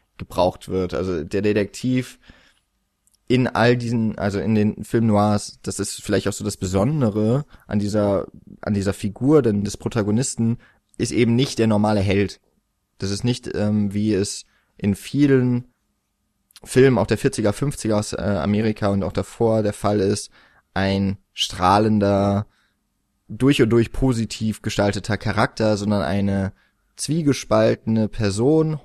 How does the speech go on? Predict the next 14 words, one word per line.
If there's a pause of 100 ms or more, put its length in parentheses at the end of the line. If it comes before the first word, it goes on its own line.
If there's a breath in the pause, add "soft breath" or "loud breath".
(160)
häufig
auch
noch
sehr
s-, (480)
zynisch
im
Weltbild, (1120 soft breath)
nicht
selten
frauenverachtend
oder
zumindest
Frauen